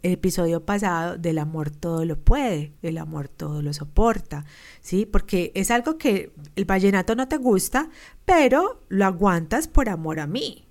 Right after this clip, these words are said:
Cuando tú puedes amar genuinamente, ¿sí, Willy? Cuando una persona puede amar genuinamente, obviamente ya la, su autoestima está trabajada. Ya ha habido un trabajo, digamos, muy crucial en, en la parte del amor propio,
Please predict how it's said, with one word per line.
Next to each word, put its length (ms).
Cuando 300
tú 200
puedes 300
amar 400
genuinamente, 1080
¿sí, 180
Willy? 480
Cuando 280
una 240
persona 480
puede 220
amar 240
genuinamente, 760
obviamente 760
ya 200
la, 140
su 120
autoestima 720
está 380
trabajada. 760
Ya 140
ha 40
habido 500
un 180
trabajo, 760
digamos, 460
muy 520
crucial 680
en, 240
en 140
la 160
parte 340
del 180
amor 320
propio, 420